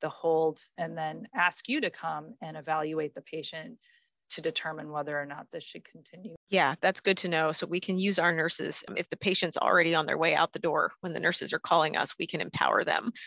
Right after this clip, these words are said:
Speaker 2: to get this process started. So say we've got the situation under control now. We needed to go ahead and mo-, use a medical hold, um, but the patient is calm and,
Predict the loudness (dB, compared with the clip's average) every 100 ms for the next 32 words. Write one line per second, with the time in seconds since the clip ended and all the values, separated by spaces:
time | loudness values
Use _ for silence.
0 | -8 -4 -4 -4 -4 -2 -2 -2 -4 -2
1 | 0 0 -4 -4 2 2 4 2 2 2
2 | 2 2 -2 -6 -2 2 2 2 0 -4
3 | -2 4 6 6 6 6 4 2 2 4
4 | 6 6 6 0 0 -4 0 2 4 4
5 | 4 2 0 2 4 4 2 2 4 6
6 | 4 2 -4 -2 0 2 0 -2 -6 -2
7 | 4 6 8 6 2 2 4 2 0